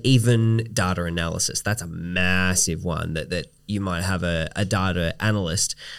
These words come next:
who you give a bunch of data to and you say, "I need all these reports and I need to know what this data is saying."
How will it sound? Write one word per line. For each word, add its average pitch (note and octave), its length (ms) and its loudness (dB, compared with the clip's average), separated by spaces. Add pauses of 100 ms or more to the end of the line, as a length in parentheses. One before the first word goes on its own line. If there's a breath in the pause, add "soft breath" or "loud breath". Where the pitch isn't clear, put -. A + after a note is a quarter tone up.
(180 loud breath)
who G2 100 4
you F#2 400 2
give F#2 220 0
a D#2+ 120 0 (260)
bunch B2+ 360 4
of F#2 80 -4
data F#2+ 260 0
to F#2+ 220 -2
and F2+ 100 -4
you F2+ 80 -2
say, F2 180 -2
"I G2 220 0
need G2 200 2
all F#2 160 0
these F2+ 260 0
reports F2 540 -2
and F#2 100 -2
I E2+ 100 -2
need F2 280 -2
to F#2+ 100 -2
know F2+ 180 0
what F2 160 -2
this F2+ 160 -2
data E2 240 -2
is F2 100 2
saying." F#2 600 2